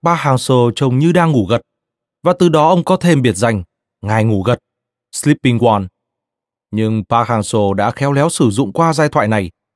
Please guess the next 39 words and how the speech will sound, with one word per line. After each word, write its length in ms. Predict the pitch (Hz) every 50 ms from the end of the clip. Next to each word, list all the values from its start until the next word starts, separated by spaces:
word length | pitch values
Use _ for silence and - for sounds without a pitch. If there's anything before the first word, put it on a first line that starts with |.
| _ -
để 140 | 143 147
gây 160 | 143 170 190 190
dựng 200 | 156 185 156 -
cho 160 | - 170 165
mình 240 | 165 156 143 139 135
một 120 | 135 131
hình 140 | 139 135 131
ảnh 200 | 123 107 101 101
gần 260 | 120 143 139 135 131
gũi 220 | 135 160 160 165
với 160 | 165 143 156 156
người 140 | 170 160 131
hâm 160 | 135 135 135
mộ 160 | 127 120 104
bóng 160 | 117 110 117
đá 140 | 123 113 127
Việt 180 | 135 147 131 107
Nam. 240 | 113 117 110 101 95 _ _ _ _ _ _ _ _ _ _ _ _ _ _ _ _ _ _ _ _ _ _ -
Khi 60 | 110
bày 140 | 95 98 95
tỏ 180 | - 92 85
quan 220 | 85 - 104 101 104
điểm 240 | 110 110 95 80 73 _ _ _ _ _ _ -
và 200 | 135 139 139 135
không 200 | - 202 185 180
ngừng 180 | 180 160 147
đưa 140 | 147 165 170
ra 160 | 139 160 151
lời 160 | 151 147 135 120
giải 200 | - 117 101 90
thích 180 | - 196 170
như 140 | 165 160 151
trên 420 | - - 151 147 135 127 120 117
về 160 | 101 110 98 90
nỗi 220 | 92 110 123 - -
oan 260 | 143 127 123 117 101
trong 160 | - 101 95
quá 180 | - 95 101 98
khứ, 280 | - 113 107 120 151